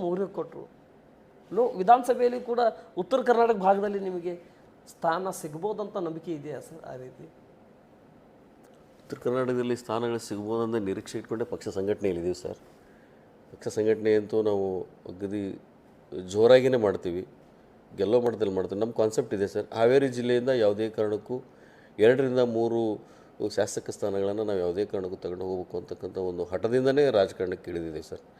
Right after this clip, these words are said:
Speaker 2: since ಈ ಮೂರುವರೆ ವರ್ಷದಿಂದನೇ ನಾವು ಪ್ರಾರಂಭದಲ್ಲಿದ್ದೀವಿ ಸರ್ already ಇವಾಗ. One to one ವರ್ಕಲ್ಲಿದ್ದೀವಿ. ನೋಡೋಣ ಸರ್, ಆ ಟೈಮಲ್ಲಿ ಬಂದಾಗ, ಆ,
Speaker 1: ಸರಿ.
Speaker 2: ಏನಾಗುತ್ತೆ ಅಂಥೇಳಿ.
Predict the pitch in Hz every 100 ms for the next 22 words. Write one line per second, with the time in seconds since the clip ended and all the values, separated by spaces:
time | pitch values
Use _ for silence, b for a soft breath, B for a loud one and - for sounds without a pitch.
0 | B B - - - 127 127 120 113 139
1 | 135 127 127 127 131 127 107 90 92 95
2 | 87 87 85 85 80 78 76 78 76 80
3 | - - b b b - 87 87 - 101
4 | 123 101 - 98 90 80 80 - - -
5 | B B B B - - 143 165 175 127
6 | 117 107 107 107 110 113 107 101 104 110
7 | 104 95 B B B - 101 98 95 98
8 | 98 98 98 92 - 87 80 95 98